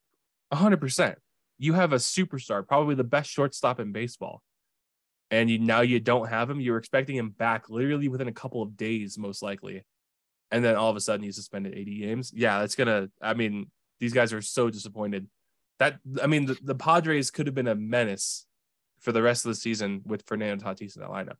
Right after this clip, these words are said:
With him out of the lineup, it changes everything. You know, Soto gets pitched, get, gets, uh, pitched around a lot more. You know,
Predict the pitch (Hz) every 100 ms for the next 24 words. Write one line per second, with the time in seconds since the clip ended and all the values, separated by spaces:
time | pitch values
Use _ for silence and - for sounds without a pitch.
0 | - 117 165 190 - 117 131 107 120 151
1 | - _ _ _ - - 156 170 123 113
2 | - 110 98 - - _ _ - 113 98
3 | 101 - 135 139 131 120 - _ - 120
4 | - - 127 - - _ _ 117 - _
5 | 127 117 - 110 101 98 - _ _ _
6 | _ _ _ _ _ 151 - 123 117 120
7 | 120 117 120 107 117 113 117 120 _ _
8 | _ _ _ _ _ _ _ 123 107 101
9 | 98